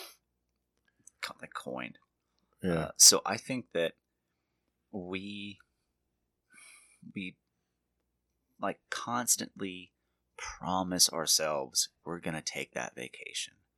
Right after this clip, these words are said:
Speaker 2: Yeah.
Speaker 1: Dude, we plan for it. Shit happens. We have, you know, vacation fund. You know, uh, historically, and back in, like, the nineties, early two thousands, you'd have, like, that jar. You just keep putting
Speaker 2: Yeah.
Speaker 1: a couple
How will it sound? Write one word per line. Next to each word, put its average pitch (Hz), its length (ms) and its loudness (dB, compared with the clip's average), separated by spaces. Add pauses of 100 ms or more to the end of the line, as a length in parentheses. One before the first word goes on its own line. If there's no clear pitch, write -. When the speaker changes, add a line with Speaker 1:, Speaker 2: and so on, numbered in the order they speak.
(160)
Speaker 2:
Yeah. 85 240 0 (120)
Speaker 1:
Dude, - 220 -8
we 92 160 -4
plan 104 680 -6
for 104 320 -6
it. 104 200 -4 (300)
Shit - 300 -4 (120)
happens. 85 680 -2 (400)
We 85 100 -6
have, 78 320 -6
you 85 160 -8
know, 76 200 -8 (400)
vacation 78 680 -6
fund. 76 500 -4 (460)
You 85 100 -6
know, 80 420 -2 (100)
uh, 69 400 0
historically, 80 680 2
and 80 100 -8
back 76 140 -6
in, 78 40 -12
like, 73 100 -10
the 76 60 -16
nineties, 76 340 -6
early 76 180 -4
two - 100 -10
thousands, 71 420 -2
you'd 76 100 -6
have, 82 140 -6
like, - 140 -8
that - 160 -4
jar. 73 500 0 (140)
You 82 100 -10
just - 160 -2
keep 87 160 0
putting 82 200 2
Speaker 2:
Yeah. 82 80 2
Speaker 1:
a - 20 2
couple - 180 -2